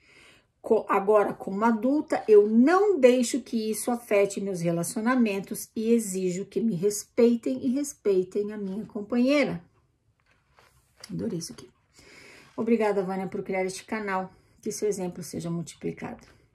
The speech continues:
Querida, muito obrigada, viu, por mandar aqui o teu depoimento pra gente. Que é de extrema relevância aqui no canal, porque,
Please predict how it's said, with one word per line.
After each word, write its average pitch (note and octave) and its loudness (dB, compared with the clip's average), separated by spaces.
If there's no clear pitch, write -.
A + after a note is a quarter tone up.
Querida, B3 2
muito A#3 2
obrigada, G#3 0
viu, G#3 -2
por G#3 -8
mandar G3+ -6
aqui F#3+ -10
o - -10
teu G3+ -4
depoimento G3 -4
pra F#3 -8
gente. A3+ 0
Que G#3 0
é C4 -2
de F3+ -6
extrema C4+ -2
relevância G#3 2
aqui G3 -6
no G3 -8
canal, C#4 -4
porque, G#3 -6